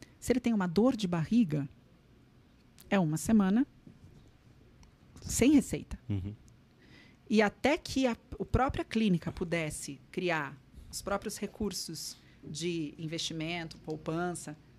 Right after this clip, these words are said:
Speaker 1: eu precisava ter uma outra fonte. E aí eu abri uma loja de bairro, ah, de moda feminina, e o negócio vingou muito. <laughs>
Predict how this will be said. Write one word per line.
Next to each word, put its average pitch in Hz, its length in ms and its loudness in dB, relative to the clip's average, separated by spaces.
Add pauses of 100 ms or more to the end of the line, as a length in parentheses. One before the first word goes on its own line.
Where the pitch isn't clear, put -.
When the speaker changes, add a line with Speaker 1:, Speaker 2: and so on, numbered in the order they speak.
(120)
Speaker 1:
eu 269 80 -6
precisava 160 580 -6
ter - 140 0
uma 180 160 2
outra 180 240 2
fonte. 214 480 4 (580)
E 277 60 4
aí 240 100 6
eu 185 100 6
abri 185 180 0
uma 208 120 0
loja 175 240 2
de 196 80 0
bairro, 180 380 2 (960)
ah, 156 560 2
de 156 100 0
moda 156 260 6
feminina, 175 520 4 (800)
e 233 440 2 (580)
o 226 40 -2
negócio 190 440 4
vingou 202 640 6
muito. 208 640 6
<laughs> - 100 -12